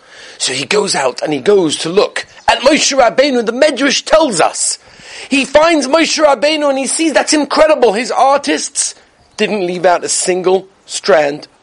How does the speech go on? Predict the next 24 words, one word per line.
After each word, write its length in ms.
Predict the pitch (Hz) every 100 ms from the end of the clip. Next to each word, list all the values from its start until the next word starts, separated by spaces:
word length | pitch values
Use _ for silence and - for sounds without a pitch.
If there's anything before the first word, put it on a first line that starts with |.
| -
of 140 | 160
hair." 280 | 120 127 - _ _ _ _ _ - _
And 100 | 127
he 40 |
was 80 | 131
very 180 | 120 180
perplexed. 600 | 151 131 - - - - - _ _ _ -
How 140 | 233
can 200 | 262 269
it 160 | 220 -
be 140 | 135 - - _ _ - -
that 140 | 185 180
the 120 | 185
artists 500 | 208 247 - 180 -
made 180 | 208 196
such 220 | 233 -
a 60 | 190
mistake? 380 | 156 - 175
They're 80 | 180
so 200 | - 180
professional, 540 | - 156 254 233 226 190
they 140 | 160
write 240 | 165 196
with 120 | 190